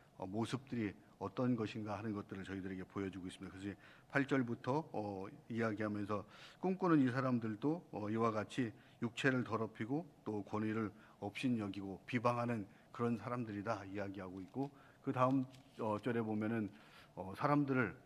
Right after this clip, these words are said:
막 자기의 그 생각과 또 이 마음대로 비방하는 그런 사람들이다 해서, 어, 사실은, 어, 천사도 또 이 모세의 시체를 찾고 할 때 비방하는 것들을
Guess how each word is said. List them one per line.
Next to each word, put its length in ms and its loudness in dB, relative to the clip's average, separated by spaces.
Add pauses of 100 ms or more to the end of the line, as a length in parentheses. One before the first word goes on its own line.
(160)
막 420 -4
자기의 580 2
그 320 -4
생각과 680 2 (340)
또 560 0 (220)
이 440 -2
마음대로 580 2 (320)
비방하는 580 4
그런 240 0
사람들이다 680 -2
해서, 300 -6 (480)
어, 400 -8 (100)
사실은, 720 6
어, 220 -4
천사도 560 2 (480)
또 300 0
이 460 2 (220)
모세의 320 0
시체를 420 -2
찾고 340 -8
할 180 -4
때 240 0 (300)
비방하는 500 8
것들을 540 2